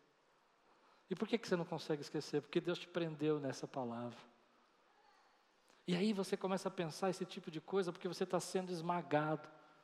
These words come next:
tá sendo pressionado. E pra que que Deus tá fazendo isso? Pra você ficar preso aí pra sempre? Não, é pra você se transformar naquilo que Ele planejou pra tua vida.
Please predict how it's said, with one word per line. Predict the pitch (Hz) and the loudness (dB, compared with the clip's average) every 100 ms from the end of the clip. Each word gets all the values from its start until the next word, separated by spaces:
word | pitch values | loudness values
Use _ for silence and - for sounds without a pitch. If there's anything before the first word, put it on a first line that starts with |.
| _ | _
tá | 165 | 0
sendo | 151 180 170 | 2 0 0
pressionado. | - 170 - 180 160 147 143 147 - - - - _ _ _ _ _ _ _ _ _ - | 0 -2 -2 -4 -2 0 0 -2 -6 -18 -20 -20 _ _ _ _ _ _ _ _ _ -8
E | |
pra | 190 220 | 0 0
que | - 269 | 2 0
que | - | 0
Deus | 190 196 - | 2 2 2
tá | 185 | 0
fazendo | 180 156 170 160 | 0 0 -2 0
isso? | 151 143 - - - _ _ _ - | 0 -2 -4 -14 -20 _ _ _ -2
Pra | 185 | 0
você | 180 202 | 2 0
ficar | - - | 0 0
preso | 185 - 214 226 170 | 0 2 6 8 6
aí | 180 | 2
pra | - 156 | 0 -2
sempre? | - - 190 185 - 123 - - - - - | -2 -2 0 -2 -4 -6 -8 -20 -20 -20 4
Não, | 170 180 156 - - - | 6 6 2 -6 -18 -12
é | 156 | -8
pra | - 156 | -4 -2
você | 151 - | 0 0
se | 151 160 | 0 0
transformar | 165 160 - 156 135 151 165 143 - - | 0 -2 -2 -4 0 2 2 2 -6 -6
naquilo | 151 151 - 170 | -4 -4 0 0
que | 160 - | 0 0
Ele | 160 | 0
planejou | - 170 165 135 - 156 | 2 0 0 -2 -4 -4
pra | 156 131 | -2 -6
tua | - 123 113 | -6 -8 -8
vida. | 98 104 98 | -10 -12 -12